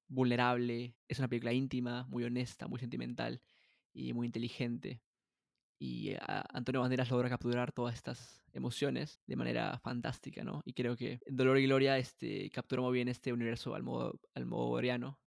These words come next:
y, bueno, logra hacer una película muy, muy, muy, muy emocional, ¿no? Yo cuando la vi, este, en verdad me sentí gol-, golpeado por la película y te permite entender, ¿no? Si eres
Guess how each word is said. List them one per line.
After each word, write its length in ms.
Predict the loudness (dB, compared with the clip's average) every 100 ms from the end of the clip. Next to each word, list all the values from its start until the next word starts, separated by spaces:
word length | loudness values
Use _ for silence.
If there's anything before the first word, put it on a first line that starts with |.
| _
y, 640 | 2 4 4 2 0 -4 -12 _ _ _
bueno, 220 | -2 0
logra 540 | 2 2 2 -2 -4 -12 _ _ _ -14
hacer 220 | -6 -4
una 80 | -2
película 320 | -2 -4 -6 _ -6
muy, 680 | -4 -2 -2 0 0 0
muy, 240 | -2 -4 -4
muy, 280 | -4 -6 -6
muy 420 | -6 -6 -8 -12 -4
emocional, 580 | -4 -2 -2 -2 -2 -6
¿no? 240 | -12 -14 -18 -14
Yo 180 | 0 2
cuando 160 | 4 2
la 60 |
vi, 280 | 2 0 -4 -8
este, 680 | -12 -14 -12 -10 -8 -12 -12
en 120 | -6
verdad 160 | -4 -4
me 60 |
sentí 260 | -4 -4 -2
gol-, 200 | -2 -2
golpeado 480 | -2 2 4 4 4
por 140 | 0 -6
la 80 |
película 520 | -4 -2 -2 -4 -8 -10 _ _ _ _
y 520 | -4 -2 0 -2 -4 -10 _ _ -2
te 80 |
permite 300 | 2 2 2
entender, 520 | 0 2 0 0 -2 -4
¿no? 160 | -8 -8
Si 340 | -12 -6 2
eres 560 | 4 4 0 -14 -20